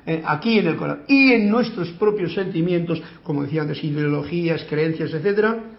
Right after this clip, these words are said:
por eso hay tantas verdades a medias o parciales,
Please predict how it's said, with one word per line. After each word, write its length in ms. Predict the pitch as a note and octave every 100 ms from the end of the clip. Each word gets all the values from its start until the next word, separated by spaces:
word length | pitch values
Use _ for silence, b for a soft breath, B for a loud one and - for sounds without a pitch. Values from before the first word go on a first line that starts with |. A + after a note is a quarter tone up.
| B B - _ _ -
por 160 | E3+
eso 400 | B3 - C4+ B3+
hay 240 | - F3+ F3+
tantas 540 | A#3 A#3 A#3 A3+ G3+
verdades 640 | E3+ E3 F3+ F#3 F#3 F3+ -
a 80 | D3
medias 400 | F#3+ F#3 D#3+ G3+
o 80 |
parciales, 600 | G3 E3+ F3+ F3 F3 G3+